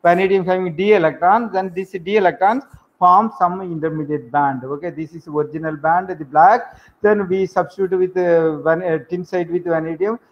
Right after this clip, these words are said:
It is creating some intermediate band. Okay, whether then when we calculate the optical, uh, ab-, absorption co-, coefficient, this is for the pure silicon, that is very low in the opti-, uh, optical, the visible range.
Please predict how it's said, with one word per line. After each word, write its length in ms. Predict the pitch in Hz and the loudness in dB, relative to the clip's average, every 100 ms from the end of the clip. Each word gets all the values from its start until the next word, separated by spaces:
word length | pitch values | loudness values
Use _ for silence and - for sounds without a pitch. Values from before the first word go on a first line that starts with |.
| _ | _
It 140 | 185 185 | -6 -2
is 180 | 214 185 | -4 -4
creating 440 | 170 165 165 214 | -2 -2 -4 -4
some 240 | 190 175 | -2 0
intermediate 560 | 165 143 139 143 139 120 | 0 0 0 2 0 4
band. 260 | 147 139 117 _ _ - | 4 4 0 _ _ -4
Okay, 180 | 180 214 | 2 4
whether 420 | 196 196 208 185 | 4 6 4 4
then 320 | 170 202 233 214 | 2 2 2 2
when 200 | 208 202 | 0 -2
we 100 | 214 | 0
calculate 500 | 190 190 202 226 214 | 4 4 4 2 6
the 60 | |
optical, 560 | 180 233 233 214 196 180 | 6 4 0 0 2 4
uh, 440 | 170 165 156 156 | 4 4 6 6
ab-, 120 | 160 175 | 4 2
absorption 460 | 160 - 226 220 | 0 0 -2 -4
co-, 380 | - 170 165 156 | -6 -4 -4 -4
coefficient, 640 | 175 160 139 185 233 403 - _ _ _ | -6 -8 -8 -6 -4 -6 -14 _ _ _
this 260 | 165 185 196 | -8 -6 -6
is 80 | 196 | 0
for 180 | 202 196 | 2 2
the 120 | 196 | 0
pure 320 | - 190 196 | -2 0 0
silicon, 720 | - 180 180 185 196 277 311 254 | -2 -6 -2 4 4 4 0 -4
that 160 | 175 170 | -2 -2
is 120 | 175 | -4
very 220 | 170 170 | -4 -4
low 480 | 170 170 196 277 - - | 0 4 4 2 -2 -12
in 100 | 170 | -2
the 60 | 180 | 4
opti-, 420 | 165 170 180 180 | 4 2 -4 2
uh, 40 | |
optical, 1120 | 165 160 156 156 156 151 151 - 175 185 170 170 _ _ - | 4 6 6 6 6 4 2 -2 -16 -10 -8 -10 _ _ -8
the 360 | 165 165 160 | -2 -2 -4
visible 360 | 151 170 220 196 | -8 -6 -6 -4
range. 400 | 180 190 285 | -2 -2 -2